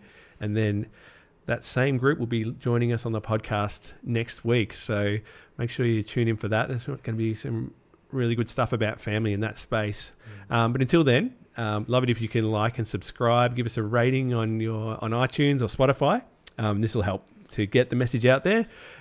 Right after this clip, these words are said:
Speaker 1: and, um, and keep hashtagging We Need to Talk. Um, put, put some photos up on, uh, on Instagram or, uh, wherever you like to post, and, um, hashtag We Need to Talk, and let's encourage one another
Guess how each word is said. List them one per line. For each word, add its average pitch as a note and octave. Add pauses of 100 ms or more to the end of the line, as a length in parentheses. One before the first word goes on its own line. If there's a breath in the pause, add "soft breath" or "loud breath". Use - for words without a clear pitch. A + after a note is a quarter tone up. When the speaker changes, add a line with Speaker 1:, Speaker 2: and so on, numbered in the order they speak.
(140 loud breath)
Speaker 1:
and, G#2+
um, G#2 (360 loud breath)
and A#2+ (200)
keep C3+
hashtagging B2
We A#2+
Need A#2+
to -
Talk. C3 (220)
Um, G#2 (420)
put, -
put C3
some A#2+
photos B2+
up B2
on, A2+
uh, A2
on B2
Instagram C3+
or, G#2+ (380 loud breath)
uh, A#2
wherever A#2+
you A#2
like A#2+
to -
post, C#3+
and, A2
um, G#2 (160)
hashtag A#2+
We A2+
Need G#2+
to A#2
Talk, A2+
and A2
let's A#2
encourage G2+ (300 loud breath)
one A2+
another G#2